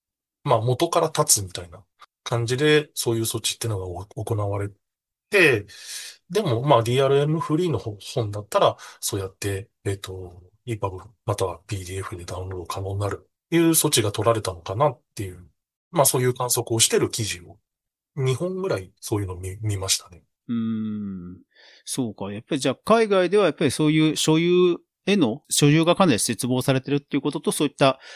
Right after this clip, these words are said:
Speaker 2: あの、セキュリティ的なところで、まあ、なら外してもいい、いいんだろうという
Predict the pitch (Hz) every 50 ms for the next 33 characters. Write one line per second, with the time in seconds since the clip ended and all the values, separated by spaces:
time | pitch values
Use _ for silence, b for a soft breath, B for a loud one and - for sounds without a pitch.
0 | B B - 110 107 104 104 104 - - - 143 139 - 151 151 147 - 165 156
1 | 147 - 160 151 160 160 156 - 170 151 - 175 180 180 160 - 196 202 202 -
2 | - - 170 180 190 143 98 82 - _ _ _ _ _ _ 135 151 147 113 98
3 | 92 - - - - 120 110 120 117 - - - 135 117 110 113 113 110 107 -
4 | _ _ _ - 131 123 113 104 98 107 104 - - - - _ - 147 151 160
5 | 160 175